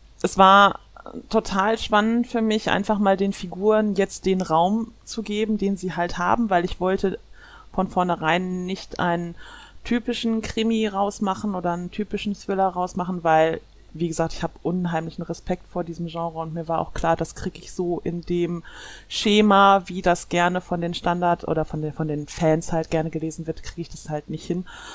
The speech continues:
Und wenn ich doch jetzt den Platz und die Möglichkeit habe, die Figuren halt auch mal außerhalb ihrer, ähm, ihres Jobs leben zu lassen, dann mache ich das doch halt auch. Und, und Muffet hat sich da relativ schnell entwickelt.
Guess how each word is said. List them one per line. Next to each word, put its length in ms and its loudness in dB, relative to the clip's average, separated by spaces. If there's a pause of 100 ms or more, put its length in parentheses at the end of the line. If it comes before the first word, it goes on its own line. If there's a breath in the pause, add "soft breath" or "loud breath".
(380 loud breath)
Und 260 2
wenn 140 8
ich 80 -2
doch 160 4
jetzt 180 0
den 140 2
Platz 300 4
und 100 -4 (320)
die 160 -8
Möglichkeit 640 -2
habe, 240 2
die 100 -4
Figuren 460 -2
halt 180 -2
auch 140 -2
mal 140 -2
außerhalb 520 2
ihrer, 840 2
ähm, 140 -16 (720)
ihres 340 0
Jobs 240 4
leben 240 0
zu 120 -6
lassen, 260 -2
dann 120 -4
mache 180 -4
ich 80 -6
das 160 -4
doch 180 -6
halt 160 -4
auch. 140 0 (420 loud breath)
Und, 200 4
und 200 4
Muffet 320 8
hat 120 6
sich 120 -8
da 140 6
relativ 400 6
schnell 280 4
entwickelt. 500 -2